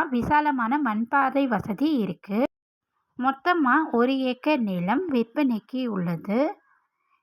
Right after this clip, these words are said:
இந்த இடத்தோட விலை பன்னிரெண்டு லட்சத்தி ஐம்பதாயிரம் மட்டுமே. நீங்க நேர்ல வந்து இடத்த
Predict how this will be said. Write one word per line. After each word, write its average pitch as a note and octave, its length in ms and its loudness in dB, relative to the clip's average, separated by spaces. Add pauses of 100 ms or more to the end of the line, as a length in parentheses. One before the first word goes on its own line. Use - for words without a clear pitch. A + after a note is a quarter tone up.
(640)
இந்த F#4+ 200 2 (100)
இடத்தோட B3+ 400 0 (100)
விலை F#3+ 300 0
பன்னிரெண்டு E4 640 0
லட்சத்தி B3 540 -2 (200)
ஐம்பதாயிரம் B3 840 -2
மட்டுமே. F3+ 640 -2 (800)
நீங்க C#4+ 240 0
நேர்ல E4 380 -2
வந்து C4+ 280 -2
இடத்த A#3 280 -2